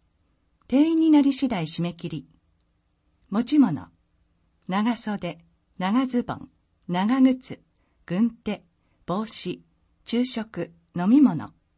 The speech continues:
参加費五百円。材料費、保険料含む。申し込み、七月三日金曜日、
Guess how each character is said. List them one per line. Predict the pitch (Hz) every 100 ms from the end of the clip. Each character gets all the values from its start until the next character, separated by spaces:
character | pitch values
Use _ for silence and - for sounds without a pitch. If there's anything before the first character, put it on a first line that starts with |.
| _ _ _ _ _ _ _ _ _ _
参 | - 285
加 | 302 269
費 | - 156 - _ -
五 | 190
百 | 277 285 262
円。 | 160 - _ _ _ _ _ _ _ _
材 | 247 277 262
料 | 262
費、 | 220 - 160 - _ _
保 | -
険 | 180 320 302
料 | 165 131
含 | 127 - - 170
む。 | 139 _ _ _ _ _ _ _ _ _ _ _ _ _ _
申 | 208 285
し | 294
込 | - 269
み、 | 254 - _ _ _ _ _ _
七 | - - 320
月 | 311 294
三 | 277 262
日 | 269 262
金 | 247 254
曜 | 247 208 165
日、 | -